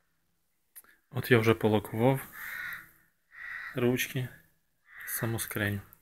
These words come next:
Також я полакував всередині, не знаю, буде видно. Поклав підставку, для, щоб провітрювалося, висихало. Після того, як висохне, це приблизно доба. Ну, я рекомендую добу. Потрібно зверху, от, поверхні, вони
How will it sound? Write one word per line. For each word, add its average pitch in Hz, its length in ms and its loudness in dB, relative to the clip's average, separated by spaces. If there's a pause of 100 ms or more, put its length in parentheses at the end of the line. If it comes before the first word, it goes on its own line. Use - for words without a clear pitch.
(640)
Також 117 300 2
я 123 60 6
полакував 120 420 2
всередині, 120 600 0 (260)
не 107 160 -12
знаю, 101 220 -4
буде 98 180 -6
видно. 95 420 -4
Поклав 110 320 2
підставку, - 460 0
для, 101 280 2
щоб - 280 -8
провітрювалося, 98 720 0
висихало. 113 540 0 (720)
Після 120 240 8
того, 123 160 8
як 117 120 2
висохне, 131 420 4
це 110 140 2
приблизно 110 520 2
доба. 104 380 4 (1080)
Ну, 175 140 -2
я 120 200 10
рекомендую 104 500 2
добу. 98 320 -4 (1000)
Потрібно 120 420 6
зверху, 113 640 8
от, 104 160 -2 (220)
поверхні, 107 480 8
вони 104 320 2